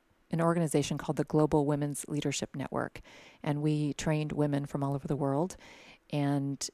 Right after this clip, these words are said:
it came out of this idea that, hey, we're, we have these great network of people all over the world. Let's send of our, some of our students to go work with them.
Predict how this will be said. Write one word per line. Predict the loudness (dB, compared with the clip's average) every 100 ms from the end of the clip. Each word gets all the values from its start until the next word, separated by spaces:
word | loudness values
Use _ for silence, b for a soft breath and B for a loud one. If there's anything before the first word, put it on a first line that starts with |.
| -10
it | -6
came | 0 2 4
out |
of | 4
this | 2
idea | 2 2 2 2 2
that, | 0 -2
hey, | -2 0 2
we're, | 2 0 0 -4 -6
we | -4
have | 0
these | 0 -2 -6
great | -6 0 0 0
network | -4 -2 -2 -2
of | -4
people | -4 -2
all | -2 -2
over | -2
the | -2
world. | 0 2 0 -4 -4
Let's | -4 -2
send | -4 -4 -4
of | -4
our, | -4
some | -2 -2 -2
of |
our | -2
students | -2 0 0 -2 -4
to | -2
go | 0
work | 0 -2
with | -2 -6
them. | -8 -8